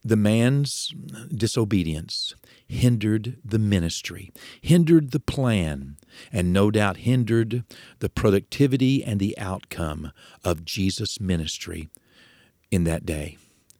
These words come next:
Because the man went out and disobeyed, he did something that he, he probably didn't realize was wrong,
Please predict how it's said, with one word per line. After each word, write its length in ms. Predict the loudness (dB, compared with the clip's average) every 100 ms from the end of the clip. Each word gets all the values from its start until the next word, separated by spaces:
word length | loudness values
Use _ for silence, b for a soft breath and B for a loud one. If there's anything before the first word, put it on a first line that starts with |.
| b b b b 0
Because 380 | 2 4 2 4
the 100 | 2
man 400 | 4 4 4 4
went 220 | 2 2
out 420 | -2 -2 -2 -6 -14 -6
and 180 | -4
disobeyed, 560 | -2 0 0 2 2 2
he 120 | 0
did 240 | 0 0 -2
something 480 | -4 -4 0 0
that 180 | 0 -2 -4 B B
he, 200 | 0 0 -2
he 120 | -4
probably 380 | -2 -2 0 2
didn't 440 | 0 -2 -6 -6
realize 640 | 0 4 4 4 0 -4 -4
was 180 | -6
wrong, 460 | 0 2 2 2 -2